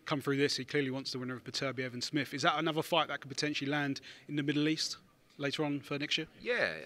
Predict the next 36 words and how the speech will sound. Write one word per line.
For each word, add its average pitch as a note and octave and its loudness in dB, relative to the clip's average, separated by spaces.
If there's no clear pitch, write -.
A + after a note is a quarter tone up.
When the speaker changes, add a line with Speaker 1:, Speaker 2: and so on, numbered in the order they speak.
Speaker 2:
I A2+ -2
mean, A#2+ 0
a A#2+ 2
lot B2+ 2
of G2 -6
these G#2+ 0
fights G#2 -2
that F#2+ 0
are F2 0
getting F#2 0
made G2+ 2
with G2+ -2
the F#2+ -4
sort F2 -10
of F2+ -12
vision G#2 0
to F#2 -2
make G2 -2
the G2 -4
next A2+ 0
one, F2+ -4
which F2+ -10
is F#2 -8
even F#2 -4
bigger, E2+ 0
and D#2+ -8
obviously G2 -2
there F#2 2
isn't F2+ -4
much G2 -4
bigger F#2+ 2
than F#2 -2
the F#2+ 0
undisputed F#2+ -4
fight F#2+ -2
between G2 -4